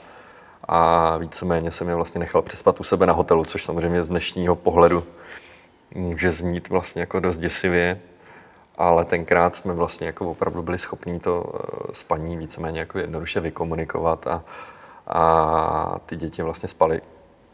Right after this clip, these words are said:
v mém pokoji a večer vlastně po mně chtěli vyprávět pohádky, aby se jim vlastně jako nějakým způsobem podařilo lépe usnout, a což pro mě bylo, eh, dost zajímavá výzva, protože jsem prostě musel v angličtině vyprávět nějaký věci a,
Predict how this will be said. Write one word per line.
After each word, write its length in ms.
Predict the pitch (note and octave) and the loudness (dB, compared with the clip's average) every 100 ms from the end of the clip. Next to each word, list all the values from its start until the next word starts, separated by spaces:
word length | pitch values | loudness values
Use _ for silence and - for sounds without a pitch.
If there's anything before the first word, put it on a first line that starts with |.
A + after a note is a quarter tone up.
| _ _ _ _ _ _ _ | _ _ _ _ _ _ _
v 140 | - F2+ | -10 -2
mém 240 | E2+ D#2+ | 0 2
pokoji 600 | - - A2+ A2+ A#2 A2+ - - - - - - - | 0 4 6 6 4 -2 -10 -20 -20 -20 -20 -20 -2
a 60 | F2+ | 0
večer 300 | F2 - F2+ | 2 4 4
vlastně 360 | D#2+ F2 - | 6 2 2
po 120 | G2 F2+ | -2 -2
mně 160 | F2 | -2
chtěli 260 | F2+ F2+ E2+ | -2 0 0
vyprávět 400 | E2 F2 E2+ D#2+ | 2 2 2 0
pohádky, 440 | D#2+ D#2+ D#2 - | 0 0 0 -4
aby 120 | D#2+ | -8
se 120 | D#2+ E2+ | -6 -6
jim 80 | |
vlastně 260 | D#2+ D#2 - - | -6 -6 -8 -10
jako 180 | - F2+ - | -10 -12 -10
nějakým 260 | - - | -10 -12
způsobem 540 | - - - - - - | -14 -18 -16 -10 -10 -6
podařilo 460 | G#2+ A2+ A2+ G2 | -6 -6 -4 -2
lépe 240 | - - D#2+ | -2 -2 -4
usnout, 480 | E2+ - F2+ F2+ - | -4 -6 -4 -4 -8
a 80 | F2+ _ - - - - _ | -10 _ -20 -20 -20 -20 _
což 240 | - - | -8 -4
pro 160 | - F2+ | -2 2
mě 140 | F2 | 2
bylo, 300 | E2+ F2 E2+ - - - _ _ _ _ _ _ _ _ _ _ _ - | 4 4 4 -4 -20 -20 _ _ _ _ _ _ _ _ _ _ _ -10
eh, 320 | F#2+ E2+ E2+ E2+ | -2 2 2 2
dost 200 | F2 - | -2 -2
zajímavá 380 | F2 F2 F2 E2+ | -2 2 4 4
výzva, 300 | E2 E2 F#2 | 2 4 4
protože 320 | F2+ E2 E2 | 4 -8 -8
jsem 180 | D#2 F2+ | -6 -8
prostě 220 | - - | -8 -4
musel 240 | F2 - F2+ | -4 -2 -2
v 80 | |
angličtině 400 | E2+ D#2+ E2+ - F2 | 0 -2 -4 -4 -6
vyprávět 420 | E2+ F2+ F2 E2+ | -2 2 2 0
nějaký 320 | E2+ E2+ F2+ | -4 -6 -8
věci 400 | E2 D#2+ - F2 | -8 -6 -8 -8
a, 220 | - F2+ | -8 -10